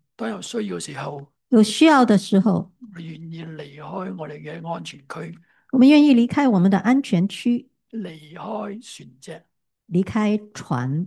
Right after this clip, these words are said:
Speaker 1: 踏出船隻。
Speaker 2: 踏出船。
Speaker 1: 去經歷你嘅大能。
Speaker 2: 去经历您的大能。
Speaker 1: 經歷你嘅幫助。
Speaker 2: 经历您的帮助。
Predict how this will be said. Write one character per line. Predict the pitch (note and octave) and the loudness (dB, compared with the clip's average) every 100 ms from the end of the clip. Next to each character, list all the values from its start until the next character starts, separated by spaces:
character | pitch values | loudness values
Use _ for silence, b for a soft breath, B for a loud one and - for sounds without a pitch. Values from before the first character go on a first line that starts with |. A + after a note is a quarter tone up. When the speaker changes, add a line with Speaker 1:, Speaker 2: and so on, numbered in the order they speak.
| - | -6
Speaker 1:
踏 | E3 - _ _ _ - | -10 -10 _ _ _ -12
出 | C#4 | -12
船 | - - F#3+ D#3 C3+ C3 | -12 -18 -18 -20 -20 _
隻。 | F3 - _ _ _ _ _ | -18 -20 _ _ _ _ _
Speaker 2:
踏 | - A#3 A3+ B3 | -8 -2 -2 -2
出 | B3 - A#3+ A#3+ B3 - | -8 -2 0 0 -4 -16
船。 | - D3 C#3 D3+ - _ _ _ _ _ | -10 -8 -8 -10 -14 _ _ _ _ _
Speaker 1:
去 | F#3+ E3 _ | -20 -20 _
經 | - C#4 | -6 -4
歷 | A#3+ F#3+ - _ _ _ A#3+ | -4 -6 -10 _ _ _ -20
你 | F3 D#3+ E3+ E3 | -14 -14 -12 -14
嘅 | E3+ | -16
大 | E3+ - | -14 -16
能。 | C3+ - _ _ _ _ _ | -16 -20 _ _ _ _ _
Speaker 2:
去 | B3+ | -4
经 | - D#4 D4+ D4 | -2 -2 -2 0
历 | D4 A3+ F3 | 0 -2 -2
您 | F3 F3 G3 C4+ | -2 2 2 2
的 | B3 | 0
大 | G#3+ C4+ F#3 | 0 0 0
能。 | E3 E3 A3 A3 | 0 -2 -4 -8
Speaker 1:
經 | A3+ | -14
歷 | G#3 C#4 | -14 -18
你 | G3+ | -14
嘅 | E3+ F3+ F3+ | -8 -8 -6
幫 | G#3 G3 F3+ | -6 -6 -10
助。 | C#3 - - _ | -14 -16 -20 _
Speaker 2:
经 | - D#4 | 2 4
历 | D4 | 6
您 | A#3 A3+ | 8 8
的 | C4 | 6
帮 | A3 D4 D#4+ | 4 4 2
助。 | - C#4 E3+ | 4 4 4